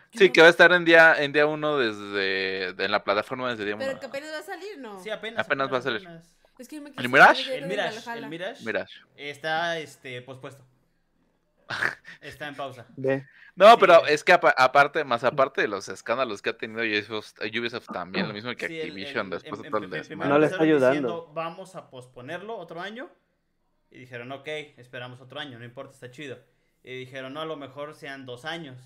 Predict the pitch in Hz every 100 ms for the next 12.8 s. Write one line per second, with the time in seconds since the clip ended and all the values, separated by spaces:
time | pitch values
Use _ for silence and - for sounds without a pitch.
0 | _ _ 117 113 113 120 165 139 143 147
1 | 143 135 160 120 - 113 110 120 160 208
2 | 226 233 170 143 165 165 _ _ _ 147
3 | 151 160 175 208 143 247 151 151 156 185
4 | 170 165 175 156 139 147 147 143 143 143
5 | 151 147 139 139 139 127 123 127 117 _
6 | _ _ _ _ 117 113 131 139 151 147
7 | - _ 123 127 147 311 247 247 - 147
8 | 185 240 220 226 240 - 147 131 170 170
9 | 147 143 170 151 151 156 160 160 160 175
10 | 180 190 226 - 135 127 127 135 127 131
11 | 135 131 139 147 165 175 190 139 120 120
12 | 117 120 123 123 123 135 139 135